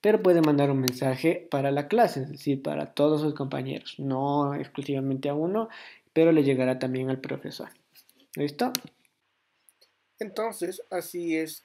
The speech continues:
como trabaja Classcraft. Eh, espero que les haya gustado. Esta es una aplicación muy buena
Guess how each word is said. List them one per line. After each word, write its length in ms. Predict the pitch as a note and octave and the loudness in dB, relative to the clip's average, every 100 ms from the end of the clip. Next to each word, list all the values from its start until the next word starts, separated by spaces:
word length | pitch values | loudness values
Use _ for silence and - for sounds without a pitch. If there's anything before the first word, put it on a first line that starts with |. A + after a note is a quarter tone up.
| _ | _
como 480 | C#3+ C#3 C3+ C3 C3 | -10 -8 -8 -10 -6
trabaja 380 | C3+ C3 C3 | -6 -6 -8
Classcraft. 520 | D3+ G#3+ A#3 G3+ A3+ - _ - | -10 -8 -6 -6 -6 -8 _ -8
Eh, 440 | C#3+ C3+ C3 C3 D3 | -6 -6 -8 -10 -12
espero 380 | C3+ D3+ C#3+ | -14 -12 -12
que 100 | C3+ | -10
les 120 | C3 B2 | -6 -4
haya 160 | B2 | -4
gustado. 380 | A#2+ A#2+ A#2 A2+ | -6 -12 -12 -12
Esta 180 | B2 C3+ | -14 -16
es 60 | |
una 180 | C3+ C3 | -14 -14
aplicación 460 | C3 B2+ B2+ C3+ C3 | -14 -16 -14 -14 -14
muy 100 | C#3 | -10
buena 300 | D3+ F#3 | -8 -8